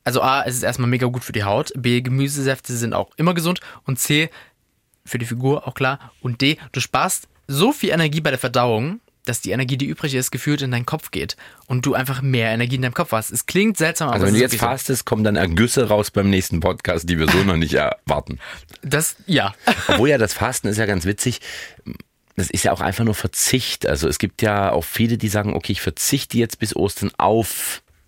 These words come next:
Speaker 2: Rauchen, auf Alkohol, auf Sex. Also auch das, man, man muss nicht unbedingt da eine Kur machen, also eine Fastenkur.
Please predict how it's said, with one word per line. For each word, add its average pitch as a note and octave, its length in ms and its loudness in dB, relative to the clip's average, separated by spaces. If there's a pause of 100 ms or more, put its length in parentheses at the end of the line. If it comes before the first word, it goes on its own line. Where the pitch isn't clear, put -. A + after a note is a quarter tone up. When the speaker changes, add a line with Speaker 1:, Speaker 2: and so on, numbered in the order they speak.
(200)
Speaker 2:
Rauchen, G2 420 2 (480)
auf - 300 -2
Alkohol, F#2+ 580 0 (560)
auf - 180 -4
Sex. - 540 -2 (440)
Also - 180 0
auch - 120 -4
das, - 360 -2 (180)
man, F#2 360 2
man E2 140 4
muss G#2+ 240 4
nicht B2 140 4
unbedingt A#2 580 2
da A#2 60 2
eine A#2 140 2
Kur G#2+ 280 -2
machen, D#2+ 240 -2
also C#2+ 120 -4
eine D#2 120 -4
Fastenkur. - 640 -8